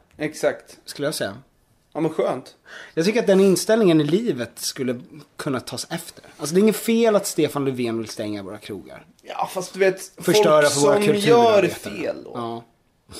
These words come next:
Speaker 1: Mördare.
Speaker 2: Mm.
Speaker 1: Jag vet.
Speaker 2: Ja.
Speaker 1: Det blir, det blir svårt. Det blir svårt att säga att det är inget fel.
Speaker 2: Det är inget fel.
Speaker 1: Och så pratar man om mördare, va?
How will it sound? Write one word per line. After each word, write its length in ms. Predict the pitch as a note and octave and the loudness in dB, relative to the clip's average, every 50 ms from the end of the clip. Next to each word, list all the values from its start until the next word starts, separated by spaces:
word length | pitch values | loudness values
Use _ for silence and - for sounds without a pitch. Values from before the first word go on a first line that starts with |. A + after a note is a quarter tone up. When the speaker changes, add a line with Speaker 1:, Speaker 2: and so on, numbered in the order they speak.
| - - - _ _ _ | -20 -20 -20 _ _ _
Speaker 1:
Mördare. 760 | - B2 B2 B2+ C#3 C3+ C3 A#2+ G#2 A#2+ A#2+ A2+ F#2 - - - _ _ _ _ _ - | -12 -8 -6 -4 -4 -4 -4 -6 -6 -8 -10 -10 -10 -14 -20 -20 _ _ _ _ _ -20
Speaker 2:
Mm. 280 | - E2 D#2 C#2+ A1+ - - - - B1 A1+ - - - _ _ _ _ | -20 -20 -20 -20 -20 -20 -20 -20 -20 -20 -20 -20 -20 -20 _ _ _ _
Speaker 1:
Jag 80 | - - | -18 -14
vet. 200 | B2 D3 - _ - - - E3 - _ _ _ _ _ | -14 -14 -14 _ -20 -20 -20 -20 -20 _ _ _ _ _
Speaker 2:
Ja. 200 | - - F#2 F#2 | -14 -12 -10 -6
Speaker 1:
Det 100 | C#3+ D3+ | -6 -6
blir, 200 | D#3 D#3 F3+ F3+ | 0 2 2 2
det 120 | F3 F3+ F3+ | 4 2 2
blir 140 | F3 F#3+ - | 2 0 -4
svårt. 680 | - - - G#3+ G#3 F#3+ E3 - - - - - - _ _ _ _ _ _ _ _ _ _ _ _ _ | -4 -6 -6 -4 -2 -2 -2 -2 -6 -12 -14 -14 -14 _ _ _ _ _ _ _ _ _ _ _ _ _
Det 60 | - | -14
blir 100 | D3+ D#3 | -12 -12
svårt 380 | D#3 - E3+ F3+ F3 E3+ F3 - | -10 -2 0 0 0 0 -2 -8
att 100 | C3+ C3 | -10 -8
säga 260 | - B2+ A#2+ A2+ G#2+ | -6 -6 -6 -6 -6
att 140 | G#2+ - _ | -10 -14 _
det 80 | B2+ | -12
är 160 | B2 A#2 A2+ A2 | -12 -10 -10 -12
inget 360 | G#2+ G2+ A2 A#2+ A#2 A#2 - | -12 -12 -12 -12 -12 -14 -18
fel. 580 | _ - D#3+ C#3+ A#2+ G2 G2 E2+ E2 F2 F2+ - _ _ | _ -10 -10 -8 -8 -8 -10 -12 -14 -16 -20 -20 _ _
Speaker 2:
Det 100 | - G2+ | -18 -16
är 40 | G#2 | -16
inget 160 | F#2+ F2+ - | -16 -16 -18
fel. 220 | - - - - - - - _ _ _ _ _ _ _ _ _ _ _ _ _ _ _ _ _ _ | -20 -20 -20 -20 -20 -20 -20 _ _ _ _ _ _ _ _ _ _ _ _ _ _ _ _ _ _
Speaker 1:
Och 120 | - F3 E3+ | -10 -10 -10
så 80 | - | -10
pratar 320 | - - G3 F#3 F#3 F3+ F3+ | -8 -2 -2 -2 -2 0 -2
man 120 | F3 D#3+ | -2 -2
om 240 | D#3 D#3 D#3 D#3+ E3+ | -2 -2 -2 -4 -2
mördare, 460 | F3 F3 D#3+ D3+ C#3+ D3+ F3+ - - - | 0 0 0 0 0 0 0 0 0 -2
va? 160 | - - | -8 -14